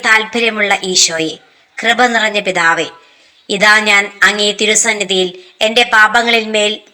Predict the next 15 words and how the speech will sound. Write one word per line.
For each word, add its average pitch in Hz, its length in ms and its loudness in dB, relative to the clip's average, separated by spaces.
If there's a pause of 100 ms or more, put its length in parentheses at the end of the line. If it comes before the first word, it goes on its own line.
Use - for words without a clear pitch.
(120)
മനസ്താപപ്പെട്ട് 196 840 -2
നിൽക്കുന്നു. 139 360 -10 (640)
മാധുര്യം 214 540 2
നിറഞ്ഞ 202 240 0 (160)
ഈശോയുടെ 208 480 -2
ദിവ്യഹൃദയമേ, 165 720 -4 (560)
അങ്ങ് 294 240 2
മാത്രം 262 340 2 (100)
എൻ്റെ 233 160 0 (140)
അവസാന 233 420 0 (160)
നാഴികയും 196 500 0 (420)
പിന്നീട് 233 420 2
എനിക്ക് 220 260 -2 (100)
സംഭവിപ്പാനിരിക്കുന്നതും 214 1200 0 (420)
അറിയുന്നു. 151 380 -6